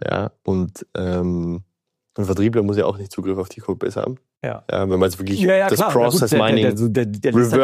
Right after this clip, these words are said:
Speaker 2: Vertriebs-,
Speaker 1: engineerst, ne?
Speaker 2: der, der, der liest halt die Marketing- und Vertriebsunterlagen,
Speaker 1: Genau.
Speaker 2: die im Zweifelsfall seit fünf Jahren auf seinem Desktop liegen und die neueste Version hat er noch gar nicht mitbekommen.
Speaker 1: Ja, genau. Und,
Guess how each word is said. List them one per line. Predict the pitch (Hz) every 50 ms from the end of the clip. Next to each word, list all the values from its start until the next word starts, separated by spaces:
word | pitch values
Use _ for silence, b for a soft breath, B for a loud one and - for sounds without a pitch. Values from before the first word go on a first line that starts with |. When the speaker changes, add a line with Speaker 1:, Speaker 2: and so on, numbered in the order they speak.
| 135 147
Speaker 2:
Vertriebs-, | 139 143
Speaker 1:
engineerst, | 117 104 110 104 98 95 90 90 - - -
ne? | 110 117 135 151
Speaker 2:
der, | 139 139 131 123
der, | 110 123 120 113 104
der | 117 113
liest | 117 139 135 -
halt | 143 131 120
die | 131 127 120
Marketing- | 117 117 123 - 135 151 139
und | 139 -
Vertriebsunterlagen, | - - - 165 147 - 104 - 113 101 92 90 98
Speaker 1:
Genau. | 120 110 104 101 101 95 95 -
Speaker 2:
die | 139
im | 123
Zweifelsfall | - - 135 131 110 135 - - - 127 127 131 127 127
seit | - 127 - -
fünf | - 139 -
Jahren | 143 127 123
auf | 117
seinem | - 135 120
Desktop | 110 123 - - 139 -
liegen | 139 127 135 151 156 156 147
und | 135 113 131
die |
neueste | 117 120 123 - - 135
Version | 117 123 123 107
hat | 127
er | 120
noch | 127 117
gar | 123 123
nicht | 123 107
mitbekommen. | 123 113 - 104 - 113 101 95 95 107
Speaker 1:
Ja, | 123 123 131
genau. | 113 110 104 95 92 90 - - 123
Und, | 127 117 113 107